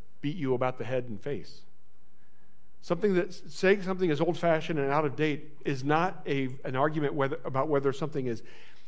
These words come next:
healthy for the person that's practicing it or unhealthy for some, for the person that's practicing. That's not an argument. So when somebody tells you, "Ah, you're living in the past, you're old-fashioned, you're just an old fuddy-dud," say, Okay,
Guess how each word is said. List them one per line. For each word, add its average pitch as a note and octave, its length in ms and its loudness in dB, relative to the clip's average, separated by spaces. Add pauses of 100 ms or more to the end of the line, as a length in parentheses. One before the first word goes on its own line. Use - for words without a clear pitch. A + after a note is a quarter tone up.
(100)
healthy F#3+ 480 4
for F#3 160 -2
the D3 100 0
person E3 400 0
that's C#3+ 140 0
practicing D#3+ 680 -2
it D#3+ 200 0
or C#3 220 0
unhealthy D3+ 760 -2 (360)
for C3+ 180 -4
some, D3+ 200 0 (140)
for C#3 140 0
the A#2+ 80 -2
person D3 320 -2
that's A2+ 80 -4
practicing. D3+ 280 -2
That's D#3+ 160 -4
not E3 120 0
an E3 60 -2
argument. E3+ 360 -2 (1300)
So - 140 4
when F3 120 8
somebody G#3+ 260 2
tells G3 340 4
you, D3+ 280 2
"Ah, A#3 200 10
you're C#3+ 240 6
living G3 220 6
in D3 80 2
the C3 80 4
past, F#3+ 480 2
you're D3 140 0
old-fashioned, F3 640 2
you're D3 100 -2
just E3+ 220 -4
an E3+ 80 0
old D#3+ 180 2
fuddy-dud," D#3 500 4
say, D#3+ 200 0
Okay, D#3+ 340 -2